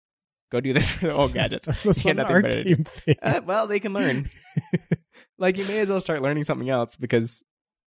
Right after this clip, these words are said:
Speaker 1: I don't know.
Speaker 2: They should just have an art-, artist in every game who, uh, is drawing them on the fly as you throw the gadgets. He's like, "Ooh, here's the circle." <laughs>
Speaker 1: Oh, yeah. <laughs> That'd be a good use for him.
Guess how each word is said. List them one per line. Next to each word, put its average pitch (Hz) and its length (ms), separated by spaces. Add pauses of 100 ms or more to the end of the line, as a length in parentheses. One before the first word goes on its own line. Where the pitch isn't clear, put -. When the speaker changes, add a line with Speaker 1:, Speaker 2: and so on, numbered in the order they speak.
(180)
Speaker 1:
I 135 60
don't 131 120
know. 117 180 (120)
Speaker 2:
They 135 80
should 160 180
just 165 140
have 156 160
an 147 140
art-, 127 320
artist 131 340
in 131 100
every 120 240
game 110 520 (540)
who, 117 260
uh, 107 340
is 120 220
drawing 120 300
them 120 120
on 113 100
the 113 60
fly 117 320
as 104 160
you 101 80
throw 117 160
the 107 80
gadgets. - 640 (540)
He's - 180
like, 131 120
"Ooh, 151 120
here's 170 160
the 175 80
circle." 151 400
<laughs> 240 40 (380)
Speaker 1:
Oh, 359 140 (1300)
yeah. 202 40 (260)
<laughs> - 100
That'd 214 180
be 320 80
a - 40
good 147 160
use 120 180
for 123 400
him. 160 100